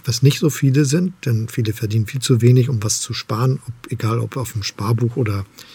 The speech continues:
in einem Aktienfonds, den sage ich schon, wenn ihr keine Schulden deswegen macht, die solltet ihr zuerst bedienen, dann wäre es besser,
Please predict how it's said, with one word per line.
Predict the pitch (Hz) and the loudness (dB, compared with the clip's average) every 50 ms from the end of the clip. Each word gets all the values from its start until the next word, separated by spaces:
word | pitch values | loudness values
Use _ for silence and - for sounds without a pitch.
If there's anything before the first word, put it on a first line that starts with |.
| - - _ | -20 -10 _
in | - 120 101 113 | -2 -2 -2 -2
einem | 113 - 104 98 117 | -2 -4 -4 -2 -2
Aktienfonds, | - 135 120 - - 156 143 135 120 - 143 139 135 135 123 - - - - - - - _ - | -2 -2 -2 0 2 4 4 2 2 2 2 2 2 0 -2 -6 -12 -20 -20 -20 -20 -18 _ 4
den | 127 120 123 | 6 8 8
sage | 120 143 156 160 | 8 8 6 4
ich | 135 - | 2 2
schon, | - 123 110 101 101 101 - _ _ _ _ _ _ - - | 2 0 0 -2 -2 -8 -12 _ _ _ _ _ _ -6 0
wenn | - 120 | 2 4
ihr | 117 117 | 4 4
keine | 117 113 117 117 113 | 4 4 2 2 2
Schulden | - - 131 139 151 160 151 | 4 6 6 8 8 8 6
deswegen | 143 143 - - 139 135 139 131 | 4 2 2 2 2 4 4 4
macht, | 127 139 139 - - | 2 2 0 -2 -2
die | 117 | 0
solltet | 110 113 117 113 117 123 | 2 2 2 2 2 0
ihr | 117 113 107 | -2 -2 -2
zuerst | - - 135 131 135 - - | -2 0 0 0 0 0 0
bedienen, | - 135 110 120 123 123 123 117 | 2 2 4 6 6 6 6 6
dann | 110 110 117 113 | 4 4 4 4
wäre | 117 120 120 | 6 6 4
es | 117 - | 4 2
besser, | - 113 110 - 120 107 | 0 0 0 0 -2 -2